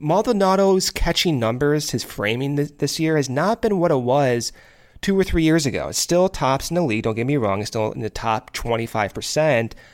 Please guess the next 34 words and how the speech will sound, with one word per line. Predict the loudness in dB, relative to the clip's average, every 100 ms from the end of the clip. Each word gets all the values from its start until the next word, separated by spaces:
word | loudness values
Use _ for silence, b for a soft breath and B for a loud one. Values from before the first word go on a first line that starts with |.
| B B
But | -4 0 0 -2 _ _
you | -4
know | 0 2
who | 2
else | 2 0
is | -2
in |
the | 0
top | 0 0
twenty-five | 0 0 0 0
percent? | 0 0 -2 -6 _ -6
Victor | -4 0 0
Caratini, | 2 2 4 2 2 -2
Corey. | -6 -4 -4 -10 -20 -10
And | 0 0 0
in | -2 0 0 0 -4
not | -2 0 0
that | 0 0
<laughs> |
small | 2 2 2
of |
a | 2
sample | 0 2 2 2 2
either. | 0 0 -6 -12 B B B -4
And |
you | 0
know | 2 4
who | 2
also | 2 2 0 0
is | -2
pretty | -2 -4
good | 0 -2
at | 0
framing? | -2 0 -2 -4